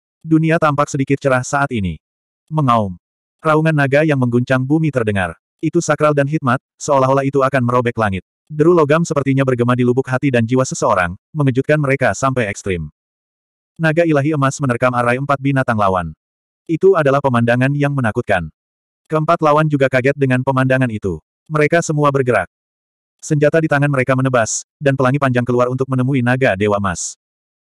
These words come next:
Namun, arai Devourer Beast telah menyelesaikan tugasnya, jadi dia menyerang orang-orang di dalam arai. Serangan arai Devourer Beast tidak lebih lemah dari serangan Tracer Beast. Perbedaan antara keduanya adalah yang satu bisa mencari harta karun, sementara yang lain bisa memecahkan susunan.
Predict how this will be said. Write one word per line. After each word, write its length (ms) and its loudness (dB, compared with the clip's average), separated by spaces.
Namun, 480 0
arai 240 2
Devourer 380 2
Beast 180 -4
telah 100 2
menyelesaikan 480 0
tugasnya, 540 -2
jadi 300 2
dia 20 2
menyerang 260 0
orang-orang 480 0
di 100 -2
dalam 200 2
arai. 400 -2
Serangan 440 0
arai 200 2
Devourer 360 2
Beast 200 -4
tidak 200 2
lebih 160 -2
lemah 200 0
dari 200 0
serangan 360 0
Tracer 320 -2
Beast. 400 -8
Perbedaan 480 0
antara 320 0
keduanya 400 2
adalah 160 2
yang 160 0
satu 240 -2
bisa 160 -2
mencari 320 0
harta 240 -2
karun, 320 0
sementara 560 0
yang 160 -2
lain 240 0
bisa 240 -2
memecahkan 480 -2
susunan. 400 -4